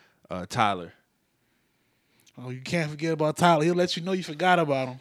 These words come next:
Speaker 1: Tyler, Creator. But even then, when I watched his Rap Radar interview, dawg, this nigga is focused on vacationing right now, taking a break. Because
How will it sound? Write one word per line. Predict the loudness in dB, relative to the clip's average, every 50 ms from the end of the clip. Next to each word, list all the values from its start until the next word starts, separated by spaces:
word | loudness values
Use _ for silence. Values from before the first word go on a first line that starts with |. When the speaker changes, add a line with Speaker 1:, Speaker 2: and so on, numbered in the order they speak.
| -16 -8
Speaker 1:
Tyler, | -4 -2 0 0 0 -2
Creator. | -6 -4 -2 0 0 0 0 0 -2
But | 0 2 2 4 4
even | 4 6 6 6
then, | 6 6 6 6
when | 6 4
I |
watched | 6 6 6 4 4
his | 0 0 2
Rap | 4 4 4 4
Radar | 2 2 4 4 4 4
interview, | 4 2 0 0 2 2 0 0 0
dawg, | 0 2 2 2 2 0 -2
this | -2 -2 -2 -2
nigga | -2 -2 -2 -2
is | -2 -4 0
focused | -2 -2 0 -2 -6 -6 -6
on | -6 -6 -6 -8 -10 -12 -16 _ _ _ _ _ _ _ _ _ _ _ _ _ _ _ _ _ _ _ _ -14
vacationing | -4 -2 -2 -2 -2 -2 0 0 0 0 -2 -2 -2 -2 -4 -4
right | -4 -6 -6 -6
now, | -6 -8 -6 -6 -6 -8 -10 -14 _ _ _ _ _ _ _ _ _ _ -10
taking | -4 -4 -2 -2 -2 -4
a | -6
break. | -6 -4 0 2 2 2 0 -4 -10 -18 -18 -20 _ _ _ _ _ _ _ _ _ _ _ _ _ _ _ _ _
Because | -8 -4 4 6 8 8 8 8 6 2 -2 -8